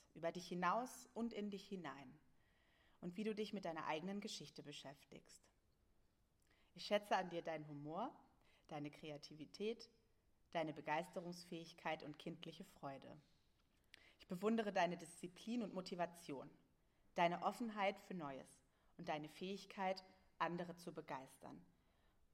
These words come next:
oder im Zweifelsfall einfach zu überrumpeln. Ich schätze sogar deinen Optimismus, obwohl er mich manchmal wahnsinnig macht.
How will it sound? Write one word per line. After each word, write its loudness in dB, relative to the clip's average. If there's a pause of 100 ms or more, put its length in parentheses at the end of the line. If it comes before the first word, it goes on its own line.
(120)
oder 2
im -4
Zweifelsfall 2
einfach -4
zu -8
überrumpeln. -6 (1120)
Ich 0
schätze 8
sogar 6
deinen 10
Optimismus, -2
obwohl -4
er 4
mich -2
manchmal 0
wahnsinnig 0
macht. -8